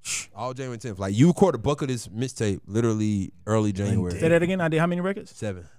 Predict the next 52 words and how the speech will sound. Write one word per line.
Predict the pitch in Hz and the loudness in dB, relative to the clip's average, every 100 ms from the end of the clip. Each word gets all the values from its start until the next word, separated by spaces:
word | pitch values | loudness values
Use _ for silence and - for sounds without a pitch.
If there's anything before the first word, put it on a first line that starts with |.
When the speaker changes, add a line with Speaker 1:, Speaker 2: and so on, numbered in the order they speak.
| - - | -20 -8
Speaker 1:
I | 123 | 2
did | 139 | 4
how | 160 | 4
many? | 196 208 | 2 -4
Speaker 2:
Seven. | - 104 87 78 - - | -8 -10 -8 -12 -14 -4
Speaker 1:
On | 131 | 2
one | 156 | 4
day? | 170 202 - - - | 4 2 -2 -18 -4
Speaker 2:
January | 98 98 92 | 0 0 0
tenth. | 98 82 - | -2 -6 -6
Speaker 1:
All | 110 | -4
right, | 101 | -2
I | |
just | 104 95 | -4 -4
wanted | 95 | -6
to | 82 | -6
get | 73 | -10
my | 82 | -10
Speaker 2:
Yeah. | |
Speaker 1:
flex | 85 78 - | -10 -8 -10
on. | 85 | -8
I'm | |
Speaker 2:
And | 110 | -2
Speaker 1:
sorry. | 131 135 | 0 0
Speaker 2:
you | 120 | 0
did. | 120 107 | 0 0
You, | 113 | -2
you | 113 120 | -2 0
started | - 139 131 | 2 2 2
the | 107 | -4
first | - 123 117 | -2 -2 -2
three | 117 123 | -2 -2
on | 110 95 | 0 0
January | 107 101 95 | -2 0 -4
fifth. | 85 123 101 - - | -4 -4 -6 -8 -16
Speaker 1:
Come | 87 | -12
on. | 90 - | -12 -8
Speaker 2:
So | 98 | -4
literally | 120 113 104 | -4 -2 -6
on | 95 | -6
span | - 113 113 | -2 -2 0
of | 101 | -2
the | |
year, | 101 113 110 95 78 | 2 2 2 -2 -4
you | 95 | -4
did | 92 95 90 - - - - - | 0 0 0 -4 -18 -20 -20 -6
ten | - 113 | 0 2
records. | 107 - - - | 2 -2 -16 -6
Speaker 1:
Come | 104 | -6
on. | 90 - - - | -6 -10 -20 -12
Speaker 2:
So | 87 | 0
literally | 107 101 95 | 2 4 0